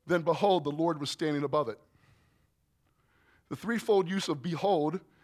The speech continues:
indicates Jacob's success in finding the right place. The promises given to him at Bethel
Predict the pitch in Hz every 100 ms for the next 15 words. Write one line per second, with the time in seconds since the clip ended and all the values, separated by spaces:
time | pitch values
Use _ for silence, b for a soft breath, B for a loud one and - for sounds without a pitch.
0 | b b 180 185 - 175 - 190 190 185
1 | - 165 - 202 180 151 - - _ _
2 | _ _ - 127 - 175 160 147 151 147
3 | 165 156 117 - - b b b b b
4 | _ _ _ _ _ _ _ _ _ -
5 | - 196 202 196 165 160 190 180 170 135
6 | 170 185 147 147